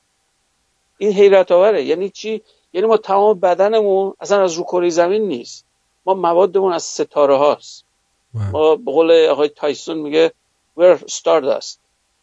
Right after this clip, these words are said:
Speaker 1: ما گرد و غبار ستاره‌ای هستیم. به طور محرز می‌تونین اینو بگین،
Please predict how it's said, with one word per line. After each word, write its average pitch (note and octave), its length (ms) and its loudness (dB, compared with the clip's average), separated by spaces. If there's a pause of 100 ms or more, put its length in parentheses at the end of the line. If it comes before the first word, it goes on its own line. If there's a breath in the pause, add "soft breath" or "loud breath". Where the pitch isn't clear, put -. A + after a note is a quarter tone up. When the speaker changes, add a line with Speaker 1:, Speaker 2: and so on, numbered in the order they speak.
(220)
Speaker 1:
ما D#3+ 140 -12
گرد D3 300 2
و D3+ 60 4
غبار D3+ 320 0
ستاره‌ای D3 580 -4
هستیم. A#2 360 -8 (1040)
به E3 100 -10
طور G#3 280 2
محرز F#3 680 0
می‌تونین F#3 380 -6
اینو F3 120 -4
بگین، B2+ 320 -6